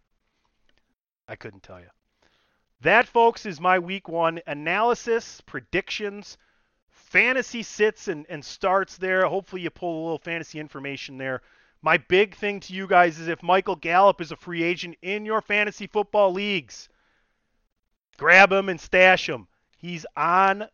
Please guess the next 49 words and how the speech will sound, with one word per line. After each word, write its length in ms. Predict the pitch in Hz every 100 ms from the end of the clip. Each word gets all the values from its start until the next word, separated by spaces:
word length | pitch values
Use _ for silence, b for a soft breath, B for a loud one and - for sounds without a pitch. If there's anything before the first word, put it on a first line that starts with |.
| _
the 160 | 156 190
I-, 180 | 165 165
you 160 | 165 175
can 140 | 175
put 200 | - 226
him 80 | 240
on 140 | 233
the 120 | 214
I 200 | 202 190
R. 160 | 180 170
He's 120 | 139
officially 540 | 139 - 190 - 185 175 160
out. 360 | 170 123 - _ _ _
So 140 | -
it's 120 | 139
a 40 | 135
guy 300 | - 151 185
you 240 | 170 165 127
don't 280 | 156 196 220
have 280 | 175 196 -
to, 120 | 156 b b b b b _ _ 120 _ _
don't 300 | - 196 226
have 260 | - 190 185
to 80 | 165
lose 200 | 170 185
a 60 | 147
roster 380 | 170 180 -
spot 280 | 120 127 98
for, 280 | - 127 110
but 260 | 104 - -
you 80 | 151
can 220 | 139 120 -
easily 460 | 233 240 214 190
bring 200 | 147 196
him 120 | 185
in. 60 | 190 b b
He's 160 | 180
a 60 | 202
wide 200 | 196 277
receiver 380 | 277 - 254 233
two 260 | - 233
fantasy 380 | 202 180 180 -
football 420 | - 190 202 147
wise, 340 | 113 98 95 - _ -
easily, 480 | 220 262 254 127 - _ _ -
once 160 | 180 -
he 80 |
comes 320 | 214 196 180 135
back. 380 | 139 104 -